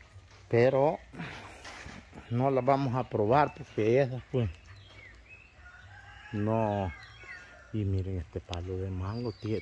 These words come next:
trae otra cosecha de unos pequeñitos, ¿no? Este palo sí es de los arrieros, ¿no? Porque este palo, ves, miren, tiene grande, ahí está, miren.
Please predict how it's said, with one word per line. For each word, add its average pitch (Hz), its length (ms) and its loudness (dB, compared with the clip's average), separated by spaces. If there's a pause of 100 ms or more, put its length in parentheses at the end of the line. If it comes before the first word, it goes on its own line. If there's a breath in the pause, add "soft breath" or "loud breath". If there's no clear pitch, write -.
(100)
trae 113 280 -2
otra 110 280 -6
cosecha 107 480 -6 (100)
de 110 240 -8
unos 135 320 -6
pequeñitos, 127 1000 -6
¿no? - 1400 -8
Este 98 240 -2
palo 123 640 -4 (380)
sí 110 240 2
es 107 160 -2
de 95 120 -2
los 87 240 -4 (1400)
arrieros, 101 680 -4 (200)
¿no? 95 260 -2
Porque 87 220 -6
este - 200 -6 (160)
palo, 113 440 -2 (1300)
ves, 107 200 0
miren, 113 340 0 (200)
tiene 120 260 -2
grande, 123 320 -8
ahí 120 120 -6
está, 110 220 -6
miren. 85 240 -8